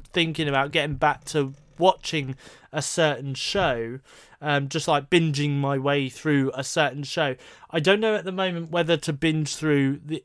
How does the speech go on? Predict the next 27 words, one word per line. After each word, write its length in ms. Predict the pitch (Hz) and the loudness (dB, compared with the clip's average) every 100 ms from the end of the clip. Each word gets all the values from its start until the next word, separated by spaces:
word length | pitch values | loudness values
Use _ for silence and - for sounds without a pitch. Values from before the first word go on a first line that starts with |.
| - | 0
uh, 240 | 147 139 131 | 4 4 4
American 560 | 147 160 160 151 147 | 2 2 2 -2 -4
Horror 360 | 131 - 185 165 | -6 0 2 2
Story, 680 | - - 147 131 127 127 127 - - _ _ | -2 0 0 2 -2 -6 -10 -18 -20 _ _
or 160 | 156 151 | -2 -2
should 220 | - 170 | -2 0
I 100 | 175 | 0
just 220 | 156 147 | -2 -4
leave 300 | 175 185 175 | -2 -2 0
that 240 | 160 - | 0 0
till 200 | - 160 | -6 -4
October 960 | 156 - - - 180 180 156 139 127 120 - _ - _ _ _ - | -4 -4 -12 -2 2 4 4 2 2 0 -8 _ -20 _ _ _ -4
when 160 | 147 | 0
we 100 | 151 | 0
get 260 | 143 151 135 | 0 0 0
American 460 | 143 151 147 147 135 | 0 0 0 0 -2
Horror 240 | 147 151 | 0 -2
Story 320 | 139 156 143 | 0 0 2
double 300 | 135 156 143 | 0 0 0
feature 360 | 135 165 147 156 | -2 -6 -4 -4
on 140 | 135 | -2
Disney 340 | 135 135 147 135 | -4 -6 -6 -8
Plus? 320 | - 165 - - - | -2 -2 -2 -18 -10
I 80 | 156 | -6
don't 280 | 143 208 190 | -2 -2 -2
quite 340 | - 170 139 | -2 -2 -2
know 380 | 151 156 117 | -2 -2 -2